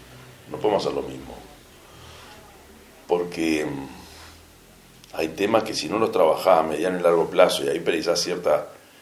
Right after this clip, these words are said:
cierta tranquilidad que te da un consenso, bueno, con este tema no se jode. Este, si no, para mí eso es lo primero.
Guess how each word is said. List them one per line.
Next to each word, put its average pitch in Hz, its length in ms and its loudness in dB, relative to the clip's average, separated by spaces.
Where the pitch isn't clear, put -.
cierta - 1160 2
tranquilidad 80 800 4
que - 80 -2
te 82 120 -6
da 76 160 2
un 87 160 0
consenso, 78 540 -4
bueno, 80 280 -4
con 101 120 -2
este 127 140 -6
tema 131 180 4
no 90 80 2
se - 140 -2
jode. - 340 -8
Este, - 580 -12
si - 120 -16
no, 98 140 -6
para 71 200 -8
mí 117 140 -6
eso 113 160 -4
es 92 60 -4
lo 80 80 -4
primero. 85 400 -6